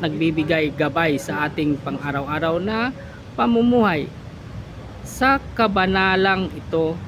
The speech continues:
binibigyang diin ang epekto ng pamumuno ng mga matuwid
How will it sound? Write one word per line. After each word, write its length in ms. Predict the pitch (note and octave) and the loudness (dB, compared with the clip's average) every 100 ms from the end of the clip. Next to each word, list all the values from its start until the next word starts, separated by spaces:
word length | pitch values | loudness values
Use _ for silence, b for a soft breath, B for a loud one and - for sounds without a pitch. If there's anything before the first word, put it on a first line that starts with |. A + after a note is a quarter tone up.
| - - D3+ | -14 -8 -2
binibigyang 720 | E3 E3 E3 D3 F3 F3+ F3 | 0 2 0 2 2 2 2
diin 560 | D3+ D3+ F3+ G3 A#3 A3+ - - - - | -2 -2 0 0 0 -4 -10 -12 -12 -8
ang 80 | D#3+ | -6
epekto 560 | D#3+ F3 - - G3 F3+ | -4 -2 -2 0 0 0
ng 160 | E3+ | 0
pamumuno 640 | D#3+ D#3 D#3+ F3+ F#3 F3+ D#3+ | -2 -2 -2 -2 0 -2 -2
ng 160 | D#3+ | -4
mga 220 | D#3+ D#3 D#3 | -4 -2 -2
matuwid 480 | D3 D3+ D3 E3 | -4 -4 -2 -2